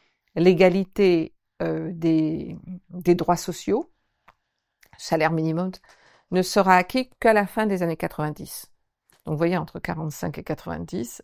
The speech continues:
ça fait quand même donc tout cela, tout ce temps-là, pour que la, l'État français finisse par dire, « Bon, le, le salaire minimum peut être le même. » Et encore, et, enfin bref, ça c'est autre chose. Bref,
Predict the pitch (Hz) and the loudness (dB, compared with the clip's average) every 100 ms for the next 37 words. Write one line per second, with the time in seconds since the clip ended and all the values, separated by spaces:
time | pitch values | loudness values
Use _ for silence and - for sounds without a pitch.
0 | - - 147 160 160 160 185 165 151 _ | -16 -12 -10 -8 -6 -6 -6 -6 -12 _
1 | - 226 - 170 165 220 233 - - 170 | -10 -10 -4 -2 -2 -4 -10 -16 -10 -10
2 | 165 156 175 - - - - - _ _ | -8 -8 -8 -10 -18 -12 -14 -14 _ _
3 | _ - 160 185 180 165 160 190 196 - | _ -4 -2 -2 -4 -8 -8 -6 -6 -6
4 | 175 180 180 160 - 185 160 170 80 135 | -8 -8 -10 -10 -10 -10 -10 -10 -12 -14
5 | _ _ _ _ - 156 160 160 156 151 | _ _ _ _ -10 -4 -2 0 -2 -4
6 | 151 185 185 165 165 175 160 - 160 165 | -2 -2 -2 -2 -2 -6 -8 -10 -12 -14
7 | - _ _ _ _ _ _ _ _ - | -20 _ _ _ _ _ _ _ _ -10
8 | 160 147 180 165 156 - - 160 156 - | -8 -4 -4 -2 -6 -8 -10 -8 -8 -10
9 | - - 196 - 160 - - _ _ _ | -12 -12 -14 -10 -10 -12 -20 _ _ _
10 | - _ 226 247 202 | -20 _ 8 8 6